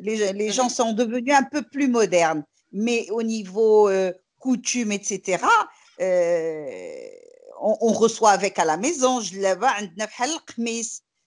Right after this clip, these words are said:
Speaker 1: فهمتيني؟ Euh,
Speaker 2: صح.
Speaker 1: حنا، il faut pas oublier que, euh, في ال-، العرس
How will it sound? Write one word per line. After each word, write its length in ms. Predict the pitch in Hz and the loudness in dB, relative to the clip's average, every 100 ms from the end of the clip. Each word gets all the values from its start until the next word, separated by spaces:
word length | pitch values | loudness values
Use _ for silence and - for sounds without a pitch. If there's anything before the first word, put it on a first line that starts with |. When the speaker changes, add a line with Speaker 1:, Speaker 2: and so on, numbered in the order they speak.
| _ | _
Speaker 1:
فهمتيني؟ 540 | 180 175 240 269 240 | -18 -12 -4 -2 -2
Euh, 280 | - _ - 170 185 180 180 170 147 127 | -6 _ -6 -2 0 0 -2 -2 -2 -4
Speaker 2:
صح. 40 | |
Speaker 1:
حنا، 480 | 139 240 226 208 - _ _ | -2 2 4 4 0 _ _
il 80 | - | -10
faut 140 | 277 | -8
pas 160 | - 311 | -2 -4
oublier 400 | 226 247 311 311 | -4 -4 -4 -6
que, 420 | - 262 240 220 | -4 2 4 4
euh, 1120 | - - - - 135 180 185 180 180 156 120 | 0 -20 -20 -10 -6 -6 -4 -2 -2 -2 -6
في 140 | - | -6
ال-، 360 | 208 131 127 180 | -6 -6 -6 -4
العرس 600 | 175 214 392 - - | 2 2 2 0 -8